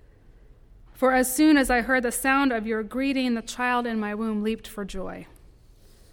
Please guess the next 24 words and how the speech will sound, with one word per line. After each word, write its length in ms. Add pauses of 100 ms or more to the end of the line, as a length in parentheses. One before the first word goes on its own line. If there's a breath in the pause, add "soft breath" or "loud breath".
(420 soft breath)
And 160
blessed 380
is 140
she 220
who 140
believed 640
that 160
there 160
would 120
be 140
a 60
fulfillment 640
of 120
what 100
was 160
spoken 400
to 100
her 160
by 300
the 120
Lord. 380 (1800 soft breath)
And 160
Mary 240
said, 440